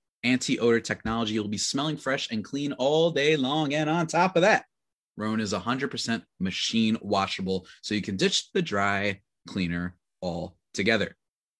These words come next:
It's awesome. Makes me feel good. It's versatile. Can work for a bunch of different areas and what have you. And I'm all about that utility,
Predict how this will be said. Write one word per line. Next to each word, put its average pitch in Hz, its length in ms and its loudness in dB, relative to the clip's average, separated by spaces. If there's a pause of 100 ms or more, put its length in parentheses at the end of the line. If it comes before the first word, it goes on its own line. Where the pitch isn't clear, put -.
(520)
It's 107 100 -8
awesome. 117 340 -2 (180)
Makes 120 140 -2
me 127 80 -2
feel 127 180 2
good. 123 280 2 (400)
It's 104 100 -10
versatile. 127 520 2 (280)
Can 107 120 -2
work 113 180 4
for 117 140 2
a 107 60 4
bunch 113 260 2
of 113 80 0
different 113 300 -2
areas 113 500 4
and 113 100 2
what 117 140 0
have 110 300 -2
you. 110 240 -4 (520)
And 104 120 -4
I'm 120 100 2
all 120 100 4
about 107 220 0
that 95 140 -4
utility, 92 540 -4